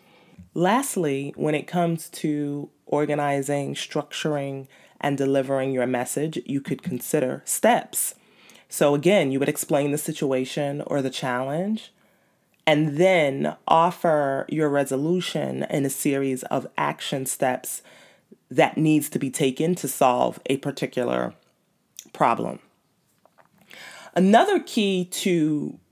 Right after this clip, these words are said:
preparing to deliver your message, whether you're looking at reasons, options, summary, or steps, another key to preparation is considering the concerns, doubts,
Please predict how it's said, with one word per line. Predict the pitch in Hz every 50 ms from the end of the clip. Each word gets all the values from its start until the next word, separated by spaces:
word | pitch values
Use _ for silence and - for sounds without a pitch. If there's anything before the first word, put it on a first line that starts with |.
| _ _ -
preparing | - - - - - - 175 185 190 196 196 185 165 143 135 131 131 131 131
to | - - -
deliver | 131 143 139 131 139 147 151 160 175 185 170 160 151 147 143 139 139 -
your | - 127 131 131
message, | 131 139 147 - - - 143 139 131 127 127 - - - - - - _ -
whether | 131 139 135 127 127
you're | 127 127 127
looking | 131 139 139 - 143 143 139
at | 135 127 123 -
reasons, | 127 135 165 185 190 185 160 160 160 156 151 147 143 - - -
options, | 151 151 156 156 - - - 160 147 139 135 139 -
summary, | - - - 160 156 151 143 143 143 139 135 135 131 135 - - - _ _ _ _ -
or | 262 254
steps, | 254 - - - - - 175 160 135 - - - - - - - - -
another | 151 147 151 165 165 180 202 214 196
key | - - - 196 175
to | 165 - 165
preparation | - - 156 135 - 131 127 127 127 127 - - - 202 208 214 208 208 208 - - _ _ _ _ _ _
is | 170 165 151 151 151 151 147 147 147 135 - - - -
considering | - 156 143 139 - - - 202 208 220 220 220 220 220 226 226 233 226 - _ _ _ _ _ _ _ _ _ _ _ _ -
the | 139 135 - 170 165 160 151 151 143 143 143 139 127 - _ _ - -
concerns, | - - 160 147 - - - 196 196 196 190 185 185 180 175 170 175 175 - -
doubts, | 120 117 - 160 160 160 160 156 151 - - - -